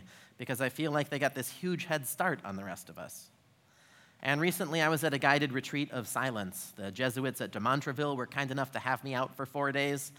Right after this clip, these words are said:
and while I was there, I was praying, and I felt something amazing. I felt like God said to me, "I am inviting you to live a life no longer deformed by the abuse that you have received." I'm fifty-one. It's been a really long time.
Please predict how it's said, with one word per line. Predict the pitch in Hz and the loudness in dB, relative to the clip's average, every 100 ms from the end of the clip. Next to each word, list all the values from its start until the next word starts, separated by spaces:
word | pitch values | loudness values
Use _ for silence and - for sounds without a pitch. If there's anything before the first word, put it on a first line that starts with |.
| - - - | -20 -14 -6
and | 110 | 0
while | 117 127 | 6 6
I | |
was | 127 120 | 6 2
there, | 135 | 2
I | 127 | 2
was | 113 - | 0 -4
praying, | - 160 147 131 123 | 0 2 2 0 -2
and | |
I | 117 | -4
felt | 117 151 - | -2 -4 -2
something | 143 131 117 | -6 -4 -4
amazing. | 117 127 107 95 | -2 -2 -2 -6
I | 98 | -6
felt | 127 131 | -6 -4
like | 131 131 | -4 -2
God | 135 139 | -2 -2
said | - 143 131 | -2 -2 -4
to | 143 | -4
me, | 123 117 117 - - _ | -4 -4 -8 -16 -20 _
"I | 120 135 156 | 2 4 4
am | 160 | 2
inviting | 151 127 127 135 135 | 0 2 2 2 -2
you | 139 | -4
to | 135 | -6
live | 117 120 | -6 -4
a | 127 | -4
life | 113 107 113 - | -2 -2 -4 -8
no | 110 123 | -6 -4
longer | 127 123 131 | -2 -2 -4
deformed | 135 139 101 98 98 98 - - - | -6 -8 -8 -6 -6 -10 -16 -20 -14
by | 104 104 | -10 -8
the | 104 | -6
abuse | 101 98 98 - | -8 -8 -10 -10
that | - | -10
you | 92 | -12
have | 92 85 | -12 -12
received." | 92 - - - - - _ _ _ _ _ _ _ _ _ - | -14 -14 -16 -20 -20 -20 _ _ _ _ _ _ _ _ _ -10
I'm | 120 | -8
fifty-one. | 117 143 - 110 104 90 90 92 120 _ _ _ _ _ _ _ | -6 -8 -6 -8 -6 -8 -12 -20 -20 _ _ _ _ _ _ _
It's | 110 | -16
been | - 104 | -10 -6
a | |
really | 104 110 | -4 -4
long | 110 104 101 | -4 -4 -6
time. | 107 92 | -6 -8